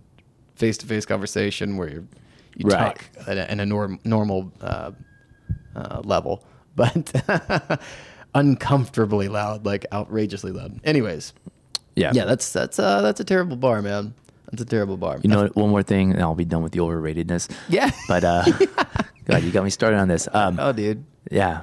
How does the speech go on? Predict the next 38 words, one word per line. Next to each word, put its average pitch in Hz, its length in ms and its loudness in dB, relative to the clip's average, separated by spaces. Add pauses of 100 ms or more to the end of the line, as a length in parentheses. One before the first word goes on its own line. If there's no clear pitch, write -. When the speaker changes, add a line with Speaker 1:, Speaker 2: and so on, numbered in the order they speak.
(100)
Speaker 2:
probably 92 580 4
un-, 98 300 4
un-, 101 360 2 (600)
unpopular 101 540 2
opinion 92 340 2
here. 80 280 -4 (720)
Alamo 101 260 4
Drafthouse 76 540 -2
is 69 100 -4
overrated. - 480 -6 (200)
Speaker 1:
<laughs> 1077 120 2 (840)
Yeah, 294 380 4
you 320 160 8
think 302 260 2
so? 349 360 4 (120)
Speaker 2:
Yeah. 69 360 2 (340)
Speaker 1:
Yeah? 196 500 4
Uh, - 60 -2 (640)
Speaker 2:
Uh, - 120 -16 (120)
so, - 180 0 (300)
he-, 123 240 4
Speaker 1:
hit - 180 4
me 220 100 6
Speaker 2:
and, 135 100 8
Speaker 1:
with 113 120 4
it, 104 80 2
man. 107 140 0
Speaker 2:
here's, 127 380 4
here's 120 280 2
why 98 220 2
I 85 60 0
think - 220 -6
so. - 120 2
Speaker 1:
I 151 60 6
like 127 260 6
Alamo 101 340 2
Drafthouse, 98 580 -4
but 123 380 2